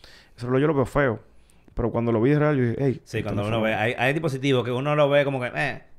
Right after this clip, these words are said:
Speaker 2: y cuando uno lo ve en vivo
Speaker 1: Sí,
Speaker 2: y ve los
Speaker 1: sí, sí.
Speaker 2: materiales, uno dice, "Oh".
Speaker 1: No, está elegante, está elegante el, el relojito, en verdad. Y a mí me sorprendió muchísimo.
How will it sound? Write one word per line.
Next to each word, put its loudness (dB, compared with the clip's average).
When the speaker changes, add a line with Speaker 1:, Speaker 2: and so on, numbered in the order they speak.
Speaker 2:
y -8
cuando -4
uno -4
lo -2
ve 0
en -2
vivo 2
Speaker 1:
Sí, 0
Speaker 2:
y 2
ve 0
los -
Speaker 1:
sí, -2
sí. -2
Speaker 2:
materiales, 0
uno -6
dice, -4
"Oh". -2
Speaker 1:
No, -4
está -2
elegante, 0
está 0
elegante -2
el, -2
el -2
relojito, -2
en -6
verdad. -2
Y -4
a 0
mí -2
me -4
sorprendió -4
muchísimo. -4